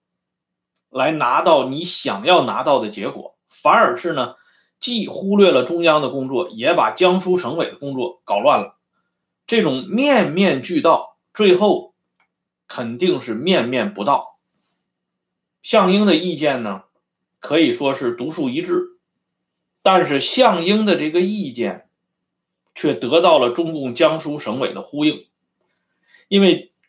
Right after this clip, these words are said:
一开始搞这个中央兼江苏省委的时候呢，为了避免江苏省委这些人产生反弹，或者说向忠发实际上是有意绕过周恩来，他就是等着周恩来去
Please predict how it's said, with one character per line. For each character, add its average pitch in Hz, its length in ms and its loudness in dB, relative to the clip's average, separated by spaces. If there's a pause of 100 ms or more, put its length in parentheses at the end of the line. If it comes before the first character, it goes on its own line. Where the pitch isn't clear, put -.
(440)
一 226 200 0
开 226 360 0
始 123 300 -6
搞 98 320 -10
这 135 140 -8
个 127 120 -4
中 190 260 -2
央 156 260 2
兼 135 280 0
江 143 240 0
苏 139 180 -8
省 110 180 -6
委 117 140 -6
的 - 100 -18
时 95 80 -16
候 98 200 -8
呢， 92 240 -12 (120)
为 208 220 2
了 - 280 0
避 226 280 2
免 113 260 -8
江 143 240 0
苏 143 160 -6
省 131 200 -6
委 113 140 -6
这 127 120 -8
些 120 140 -2
人 104 220 0
产 - 220 -6
生 139 160 -8
反 - 220 -6
弹， 123 320 -8 (400)
或 190 180 4
者 165 140 4
说 156 160 0
向 139 280 0
忠 156 200 -4
发 151 400 0
实 131 400 -8
际 175 260 -2
上 113 220 -4
是 120 240 -6
有 117 400 0
意 220 320 -4 (880)
绕 214 380 4
过 117 140 -2
周 - 160 -4
恩 104 100 -4
来， - 320 -8 (400)
他 247 160 -2
就 247 280 0
是 151 120 -4
等 92 260 -4
着 101 100 -8
周 170 200 4
恩 180 100 6
来 110 240 0
去 - 480 -8